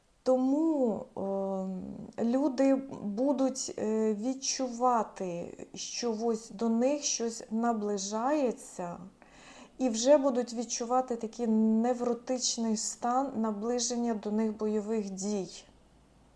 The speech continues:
Скоріше за все, ось так буде. Але от наші рухаються з великим бажанням, тобто вже може щось таке розпочатися.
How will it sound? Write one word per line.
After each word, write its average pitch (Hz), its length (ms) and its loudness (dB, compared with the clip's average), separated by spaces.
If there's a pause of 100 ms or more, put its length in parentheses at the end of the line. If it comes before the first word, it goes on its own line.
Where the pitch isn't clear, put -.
(520)
Скоріше 285 640 4
за 226 160 0
все, 277 440 2
ось 233 280 -2
так 240 340 2
буде. 202 600 -2
Але 233 480 4 (540)
от 214 240 -4
наші 277 720 2
рухаються 247 960 0
з 208 100 -8
великим 233 640 -2
бажанням, 202 680 -2
тобто 208 360 -4 (440)
вже 262 380 6
може 247 420 0
щось 233 360 -6
таке 220 420 -4
розпочатися. 214 1300 -2